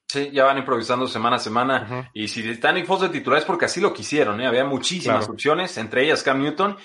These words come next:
Speaker 1: hicieron un trade y asumieron un contrato bastante oneroso, entonces, eh, no se
Speaker 2: Hasta
Speaker 1: vale aquí
Speaker 2: Winston.
Speaker 1: que... Sí, no se vale que, que... Sí, por un millón de dólares, no se vale aquí que Matt Nagy diga en su momento o a futuro, pues no tenía el mariscal de campo que quería, ¿no? Porque
Speaker 2: Ujú.
Speaker 1: si lo tuvo, fue Nick Foles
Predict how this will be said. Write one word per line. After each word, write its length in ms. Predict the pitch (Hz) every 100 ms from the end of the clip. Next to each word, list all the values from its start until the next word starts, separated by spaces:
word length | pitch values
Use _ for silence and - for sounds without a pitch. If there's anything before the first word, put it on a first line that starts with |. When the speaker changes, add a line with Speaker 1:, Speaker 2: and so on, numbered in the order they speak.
| - _
Speaker 1:
hicieron 400 | 92 120 131 151
un 160 | 135
trade 340 | 127 139 190 -
y 100 | 101
asumieron 500 | 101 - 107 123 151
un 140 | 143 143
contrato 540 | 139 135 135 147 127
bastante 500 | 101 - 123 120 120
oneroso, 460 | 101 98 98 - 92
entonces, 520 | 113 113 120 110 - - _
eh, 220 | 87 90
no 140 | 104 120
se 80 | 117
Speaker 2:
Hasta 80 |
Speaker 1:
vale 140 | 117 151
aquí 160 | - 113
Speaker 2:
Winston. 180 | 101 107 -
Speaker 1:
que... 60 | -
Sí, 180 | 220
no 120 | 139 143
se 80 | 170
vale 200 | 160 151
que, 220 | 127 107
que... 140 | 135
Sí, 140 | - 202 -
por 140 | 101
un 80 | 113
millón 200 | 120 117
de 60 | 117
dólares, 380 | 127 107 95
no 60 | 117
se 100 | 123
vale 140 | 120
aquí 180 | 117 110
que 80 | 110
Matt 160 | 113 113
Nagy 200 | 110 104
diga 340 | 107 113 - - _ _
en 140 | - 113
su 120 | 135
momento 440 | 123 123 127 131 120
o 200 | 98 95
a 60 |
futuro, 560 | 107 110 123 113 101 -
pues 160 | 107 101
no 160 | 117 117
tenía 140 | 117
el 60 | 117
mariscal 300 | 117 117 117
de 80 | 113
campo 280 | 117 113
que 120 | 113 -
quería, 400 | 104 107 95 87
¿no? 180 | 92 -
Porque 180 | 113
Speaker 2:
Ujú. 80 | 107
Speaker 1:
si 80 | 113
lo 140 | 120 117
tuvo, 360 | 147 180 170
fue 140 | - 117
Nick 180 | 120
Foles 380 | - 180 190 -